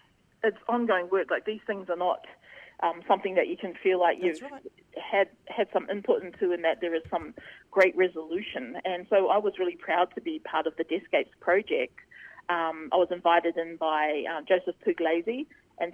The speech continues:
Speaker 1: Sue Rodrini Ferrara to, um, be part of the Deathscapes, particularly the femicide project, where I spoke about, um, you know, that historical link in the way in which Indigenous women have been treated. And, you know,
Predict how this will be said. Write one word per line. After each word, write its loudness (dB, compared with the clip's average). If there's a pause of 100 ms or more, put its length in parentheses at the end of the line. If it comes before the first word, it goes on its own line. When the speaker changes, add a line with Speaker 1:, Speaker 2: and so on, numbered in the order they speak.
Speaker 1:
Sue -2
Rodrini -4 (200)
Ferrara 2 (380)
to, 0
um, -2
be 0
part 2
of -12
the -2
Deathscapes, -2
particularly 0
the 0
femicide 0 (480)
project, 2
where 6
I 2
spoke 0
about, -2 (360)
um, -8 (200)
you -2
know, 6
that 2 (120)
historical 0
link -6 (760)
in 2
the 0
way 6
in 0
which -2
Indigenous -6
women -6
have -6
been -8
treated. 4
And, 2 (240)
you 0
know, 2